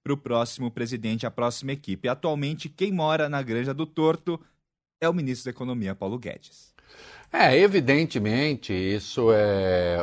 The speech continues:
Speaker 2: pro-, facilita a vida do, do, do Lula, né? Facilita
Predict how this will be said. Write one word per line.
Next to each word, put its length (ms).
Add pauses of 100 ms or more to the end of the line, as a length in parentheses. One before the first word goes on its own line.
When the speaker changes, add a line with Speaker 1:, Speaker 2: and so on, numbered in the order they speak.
(120)
Speaker 2:
pro-, 240 (160)
facilita 1200
a 100
vida 680
do, 280
do, 220
do 140
Lula, 400
né? 460
Facilita 1120